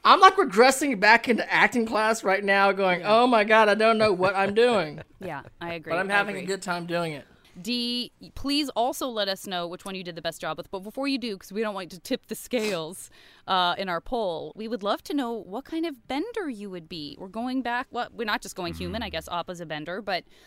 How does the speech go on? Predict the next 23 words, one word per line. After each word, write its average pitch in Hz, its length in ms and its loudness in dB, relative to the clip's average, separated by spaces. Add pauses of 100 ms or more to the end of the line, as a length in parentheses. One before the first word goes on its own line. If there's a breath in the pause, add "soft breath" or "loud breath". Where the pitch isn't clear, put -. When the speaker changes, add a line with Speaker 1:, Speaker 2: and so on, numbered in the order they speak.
(120 soft breath)
Speaker 2:
um, 185 380 -4
what 208 240 -6
kind 262 260 -4
of 233 160 -8
bender 247 340 -4
would 226 220 -10
you 254 140 -8
be 220 420 -12
in 226 160 -10
life 262 240 -8
if - 140 -14
you 214 100 -12
could, 214 240 -14
uh, 214 300 -10 (240)
bend? - 340 -10 (360)
Speaker 3:
I'm 113 240 -6
gonna 143 160 -6
go 131 200 -4
with 113 160 -6
air 98 160 -6
bending. 90 460 -10 (100)
I 98 60 -18
like, 98 320 -12